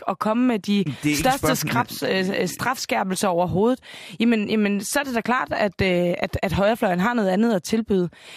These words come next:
Speaker 1: Vi gør faktisk det, der virker. Og det ved vi, og det lyder meget, øh, blødt og, og rundkredspædagogikagtigt. Vi, øh, prioriterer forebyggelse massivt, og det er jo for at komme den her ondskab til livs. Det er for at komme de, øh,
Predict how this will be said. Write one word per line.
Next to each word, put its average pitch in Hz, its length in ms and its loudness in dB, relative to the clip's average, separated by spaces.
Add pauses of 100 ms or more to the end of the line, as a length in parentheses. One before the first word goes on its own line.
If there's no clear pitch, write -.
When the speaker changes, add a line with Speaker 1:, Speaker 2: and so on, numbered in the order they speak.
(120)
Speaker 1:
Vi 240 100 2
gør 262 180 0
faktisk 254 280 -4
det, 208 100 2
der 196 80 0
virker. 220 380 0 (340)
Og - 140 -2
det 269 120 2
ved 370 180 2
vi, 262 140 2
og 208 180 0
det 269 80 0
lyder 320 160 2
meget, 233 400 2
øh, 180 60 0
blødt 247 320 0
og, 180 320 2
og 175 160 0
rundkredspædagogikagtigt. 190 1500 -2 (380)
Vi, 254 260 2
øh, 202 120 2
prioriterer 254 460 0
forebyggelse 220 760 0
massivt, 214 480 -2
og 180 80 -8
det 269 60 2
er - 20 2
jo 277 40 0
for 277 120 0
at 269 100 -4
komme 190 200 -2
den 240 160 0
her 262 160 2
ondskab 233 480 -2
til 180 140 -4
livs. 240 300 -2 (220)
Det - 60 -16
er 190 40 -10
for 254 80 0
at 269 100 -2
komme 208 240 -2
de, 240 240 0
øh, 190 80 -4